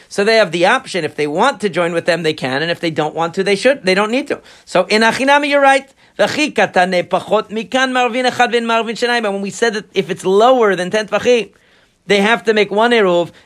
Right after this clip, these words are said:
atachtona. We were talking about the lower chatzer, so it doesn't have to apply to both. In other words, what we're saying is that in this case, because from the perspective of the large chatzer, of, of the upper chatzer, it's larger, obviously, it's wider. They have full walls,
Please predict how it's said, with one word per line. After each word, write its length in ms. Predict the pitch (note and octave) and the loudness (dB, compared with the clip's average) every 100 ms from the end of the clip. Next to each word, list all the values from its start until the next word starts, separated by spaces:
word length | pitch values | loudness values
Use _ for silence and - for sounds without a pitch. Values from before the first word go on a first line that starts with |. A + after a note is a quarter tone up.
| _ | _
atachtona. 800 | F3 E3 F#3+ E3+ - F#3 F#3+ D#3+ | -2 0 0 -2 -2 0 2 2
We 80 | E3 | 0
were 140 | F3 | 0
talking 240 | G3+ F#3 F#3 | 0 -2 0
about 180 | E3+ E3 | -2 -2
the 80 | |
lower 600 | D#3+ E3 G#3 G3 D#3 C3+ - _ - | -2 2 2 4 2 0 -6 _ -10
chatzer, 440 | - - D3+ B2+ | -6 -4 -4 -4
so 160 | A#2 D#3 | -2 -4
it 100 | D#3+ | 0
doesn't 240 | G#3 G3 | 0 0
have 140 | F#3+ F#3+ | -2 -2
to 80 | |
apply 280 | E3+ G3+ A3 | -2 2 0
to 120 | G#3+ | 0
both. 240 | D3+ C3 - | -2 -4 -4
In 80 | D#3 | -4
other 140 | F3 | -2
words, 160 | F3+ E3 | -2 -4
what 80 | E3+ | -4
we're 100 | E3+ | -4
saying 380 | - A3 G#3+ G3+ | -2 -2 -2 -2
is 280 | A3+ G3+ - - _ | -2 -2 -4 -20 _
that 140 | E3 F3+ | 0 0
in 140 | F#3+ | 2
this 200 | A3 - | 0 -2
case, 520 | - B3+ B3 G3+ - | -4 -2 0 -4 -8
because 840 | D3+ F3 - - A3+ A3+ G3 E3 - - _ | -12 -12 -6 0 4 4 2 -2 -14 -20 _
from 220 | B3 B3+ | 0 2
the 80 | G3+ | 0
perspective 520 | F3 D#3 E3 - E3 | -4 -2 -2 0 0
of 120 | D#3 | 2
the 80 | E3 | 0
large 460 | E3 D#3 D#3 D#3 - | 2 4 2 0 -6
chatzer, 400 | D#3+ - E3 D#3 | -6 -4 -2 0
of, 160 | F3 | 2
of 180 | F3 E3+ | 2 0
the 260 | E3+ E3 D#3+ | 2 4 4
upper 240 | F#3+ F#3 F3+ | 0 0 -2
chatzer, 520 | E3 - E3 D#3+ D#3+ | -2 -2 0 0 -2
it's 160 | - | -6
larger, 420 | C3+ F#3 F#3 C#3+ C#3+ | 0 2 2 2 0
obviously, 280 | C3+ C3+ | 0 -4
it's 120 | D3 - | -6 -2
wider. 460 | F3+ G#3 E3+ F3+ - - _ - | 2 2 2 -2 -6 -20 _ -6
They 160 | G3 A3+ | 2 2
have 220 | G#3 - | 2 0
full 240 | A#3+ B3 | 0 2
walls, 640 | A#3 B3+ F3 E3+ E3 - | 4 4 2 -4 -12 -20